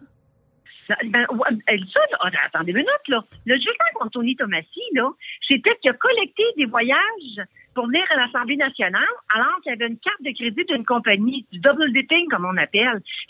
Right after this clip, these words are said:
C'est là-dessus qu'il a été reconnu coupable. Le reste, là, il n'y a pas de jugement.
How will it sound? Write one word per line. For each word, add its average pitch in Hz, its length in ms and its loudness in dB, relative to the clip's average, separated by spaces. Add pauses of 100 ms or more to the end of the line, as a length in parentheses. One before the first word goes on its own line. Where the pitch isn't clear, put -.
C'est 285 100 6
là-dessus 320 420 2
qu'il 466 100 2
a - 20 -2
été 214 180 -4
reconnu 202 360 -2
coupable. 202 460 -2 (280)
Le 247 120 4
reste, 480 460 0
là, 220 300 2 (380)
il 170 380 -8
n'y 240 80 6
a 277 60 4
pas 494 140 2
de 277 160 -4
jugement. 226 380 2